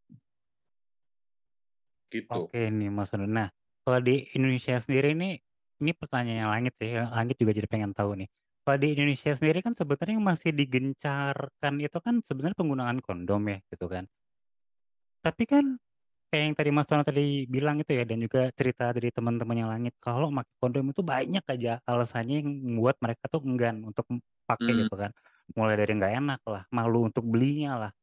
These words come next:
Speaker 2: bingung untuk aksesnya lah. Bahkan yang, bahkan tuh langit pernah ikut, ikut pertemuan gitu kan,
Speaker 1: Hmm.
Speaker 2: konferensi gitu, dan langit tuh sempet sampai mikir, "Kenapa sih kondom untuk pencegahan kehamilan dan juga untuk pencegahan penularan H I V itu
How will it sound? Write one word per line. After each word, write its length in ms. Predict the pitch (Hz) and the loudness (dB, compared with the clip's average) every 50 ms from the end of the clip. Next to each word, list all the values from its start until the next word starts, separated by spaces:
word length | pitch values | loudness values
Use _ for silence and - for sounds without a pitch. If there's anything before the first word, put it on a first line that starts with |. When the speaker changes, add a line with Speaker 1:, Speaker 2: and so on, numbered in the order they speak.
| _ _ _ _ _ _ | _ _ _ _ _ _
Speaker 2:
bingung 480 | _ 117 113 113 120 120 120 123 123 123 | _ -2 0 2 2 2 2 2 2 0
untuk 160 | 123 - 123 | 0 0 0
aksesnya 480 | 127 120 - - - 139 - - 151 143 120 | 0 -2 -2 -2 -2 -2 0 0 0 2 2
lah. 80 | 117 117 | 2 0
Bahkan 240 | 117 123 - 208 214 220 | -2 -2 0 0 0 0
yang, 80 | 208 190 175 - _ _ _ _ _ 139 | 0 -2 -4 -6 _ _ _ _ _ -2
bahkan 320 | 139 135 - - 190 220 | -2 0 0 0 0 0
tuh 80 | 247 220 | 2 2
langit 240 | 196 208 233 - - | 2 0 -2 -2 -4
pernah 240 | 160 147 147 139 135 | -4 -2 -2 -2 -4
ikut, 280 | - _ _ 139 - _ _ _ _ _ _ _ _ _ _ _ _ | -4 _ _ -6 -6 _ _ _ _ _ _ _ _ _ _ _ _
ikut 540 | - - _ _ - 139 135 135 135 135 127 | -10 -10 _ _ 0 2 4 4 4 2 2
pertemuan 560 | - - 117 - 120 113 113 117 127 139 139 127 | 0 -2 -4 -4 -4 -2 0 0 0 0 -2 -4
gitu 240 | 110 - - 95 | -6 -6 -6 -6
kan, 160 | - 107 110 123 - _ _ _ _ _ | -6 -6 -8 -10 -14 _ _ _ _ _
Speaker 1:
Hmm. 160 | 123 120 113 110 110 110 107 104 | -2 0 0 2 2 2 2 2
Speaker 2:
konferensi 320 | 117 107 110 110 110 - 120 113 | 2 2 2 0 -2 -2 -2 0
gitu, 160 | 117 139 160 | 0 0 0
dan 160 | 139 131 127 131 - _ _ _ _ - | 0 0 -2 -2 -6 _ _ _ _ -2
langit 240 | 147 160 170 185 - | 2 2 4 4 4
tuh 80 | 247 | 6
sempet 240 | - 226 185 185 - _ _ _ _ - | 6 6 6 4 2 _ _ _ _ -2
sampai 160 | 185 165 156 | 0 2 2
mikir, 320 | 160 151 - - 151 139 143 - _ _ _ _ _ _ | 2 2 2 0 -2 -2 -2 -4 _ _ _ _ _ _
"Kenapa 320 | - 175 180 185 - 240 226 | -2 -2 0 0 0 -2 -2
sih 160 | - 269 269 - - | 0 -2 -6 -2 0
kondom 400 | - 131 139 131 135 131 131 131 131 | 0 0 2 2 2 2 2 0 -2
untuk 160 | - 151 - | -4 -6 -6
pencegahan 560 | _ - 127 - - 120 120 113 113 117 120 117 | _ -6 -6 -6 -6 -6 -6 -4 -4 -4 -6 -6
kehamilan 720 | - 113 110 113 110 110 104 98 95 95 95 101 113 131 | -4 -4 -4 -4 -2 -4 -4 -2 -2 -2 -2 -2 -6 -6
dan 240 | 131 113 110 110 113 | -2 0 0 0 0
juga 320 | - 117 107 107 135 143 | 0 -2 0 0 0 0
untuk 320 | - 135 123 117 - 165 - _ _ _ _ _ _ _ _ _ _ _ | 0 -2 -4 -4 -4 -8 -8 _ _ _ _ _ _ _ _ _ _ _
pencegahan 560 | - 117 107 - 123 110 - 110 117 120 120 | -2 -2 0 -2 -6 -4 -4 -4 -2 -2 -2
penularan 320 | - - 120 117 120 113 | -2 -2 -2 0 0 0
H 100 | 110 117 135 139 | 0 0 0 0
I 60 | 143 | -2
V 80 | - - 110 101 104 120 - | -2 -2 -2 -2 -2 -4 -6
itu 120 | - 202 | -8 -10